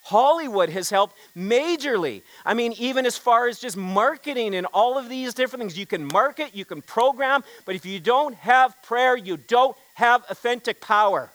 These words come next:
in your life or within the church, in your family. As prayer goes in the church, so goes the church. Firmly believe that. You may get short-term results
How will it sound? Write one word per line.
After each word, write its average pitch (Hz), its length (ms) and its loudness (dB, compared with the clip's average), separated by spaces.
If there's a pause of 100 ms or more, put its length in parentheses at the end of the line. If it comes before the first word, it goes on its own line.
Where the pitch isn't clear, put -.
(560)
in 202 120 -2
your 190 180 2
life 233 420 2 (480)
or 240 220 4
within 233 340 -2
the 196 100 -6
church, - 680 -2 (160)
in 185 80 -10
your 190 120 -2
family. 240 680 0 (3750)
As 135 140 -12
prayer 175 360 -2
goes 160 380 -4
in 147 80 -12
the 135 80 -14
church, 147 380 -10
so 127 260 -10
goes 117 360 -12
the 113 120 -20
church. - 520 -18 (600)
Firmly 135 320 -10
believe 117 400 -14
that. 98 220 -14 (600)
You 151 80 -10
may 156 140 -4
get 151 180 -4
short-term 156 640 -6
results 135 680 -6